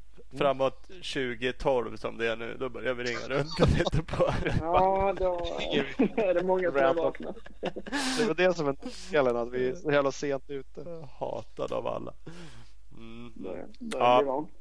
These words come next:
Speaker 1: vi tar det nästa gång. Hörru, vi hörs framöver.
Speaker 2: Jajamän.
Speaker 1: Ha det gött.
Speaker 2: Ja, tack så mycket.
Speaker 1: Ha det bra.
Speaker 3: Hej, hej.
Speaker 1: Hej.
Speaker 2: Hej, hej.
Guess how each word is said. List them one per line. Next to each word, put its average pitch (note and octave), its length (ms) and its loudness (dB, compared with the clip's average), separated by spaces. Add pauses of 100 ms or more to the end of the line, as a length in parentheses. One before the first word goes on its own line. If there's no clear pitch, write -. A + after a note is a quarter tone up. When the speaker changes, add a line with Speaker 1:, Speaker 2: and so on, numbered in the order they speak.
(160)
Speaker 1:
vi D3 120 0
tar C#3+ 160 8
det C#3 80 6
nästa C3+ 300 2
gång. B2 200 2 (380)
Hörru, D#3+ 220 10
vi D#3 320 10
hörs D#3 240 8
framöver. C#3 260 4
Speaker 2:
Jajamän. C#3+ 300 4
Speaker 1:
Ha C#3 60 4
det C3+ 60 2
gött. C3 280 0 (580)
Speaker 2:
Ja, A3+ 300 8
tack A3+ 160 4
så A3+ 60 -4
mycket. G#3 240 0 (200)
Speaker 1:
Ha D#3+ 140 -10 (240)
det C3 100 -2
bra. B2+ 160 6
Speaker 3:
Hej, F#3+ 80 8
hej. F#3 280 4 (120)
Speaker 1:
Hej. B2+ 400 2 (500)
Speaker 2:
Hej, A#3+ 380 -4
hej. C4 240 -2